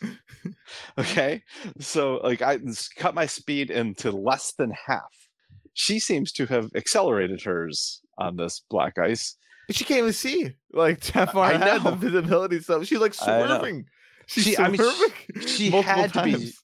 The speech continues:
Speaker 2: she had to be trying, right?
Speaker 1: Uh,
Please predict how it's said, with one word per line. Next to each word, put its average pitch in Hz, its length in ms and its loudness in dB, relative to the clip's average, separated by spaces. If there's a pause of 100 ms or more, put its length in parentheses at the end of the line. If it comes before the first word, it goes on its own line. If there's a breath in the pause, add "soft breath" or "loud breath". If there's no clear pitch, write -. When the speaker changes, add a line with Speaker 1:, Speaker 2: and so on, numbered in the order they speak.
(120)
Speaker 2:
she - 200 -12
had 147 260 0
to 120 40 -10
be 110 100 -8
trying, 90 680 -6
right? 113 360 -2 (720)
Speaker 1:
Uh, - 60 -10